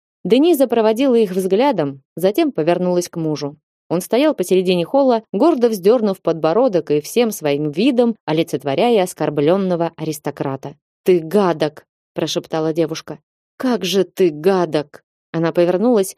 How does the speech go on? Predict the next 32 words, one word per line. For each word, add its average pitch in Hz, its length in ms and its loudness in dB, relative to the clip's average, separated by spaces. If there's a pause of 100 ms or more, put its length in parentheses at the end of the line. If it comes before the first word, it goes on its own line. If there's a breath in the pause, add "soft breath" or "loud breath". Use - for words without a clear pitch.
и 214 80 2
направилась 233 560 2
в - 60 -14
свою 175 300 0
комнату. 147 560 -6 (360)
Дверь 247 340 2
закрывать 220 520 0
не 240 140 2
стала, 151 480 -6 (180)
понимая, 190 540 0
что 151 200 -4
сейчас 170 400 -2
Тони 233 500 0
вряд 254 360 0
ли 151 80 0
ворвётся 156 460 0
в - 20 -2
её 151 280 -2
спальню. 139 460 -8 (320)
Упав 285 320 0
в - 100 -20
кресло, 226 560 -2 (140)
девушка 247 480 0
закрыла 208 460 0
лицо 190 280 0
руками. 147 500 -4 (340)
Негромкое 175 640 2
покашливание 160 800 -2
вывело 202 360 0
её 156 360 0
из 185 160 0
транса. 139 500 -8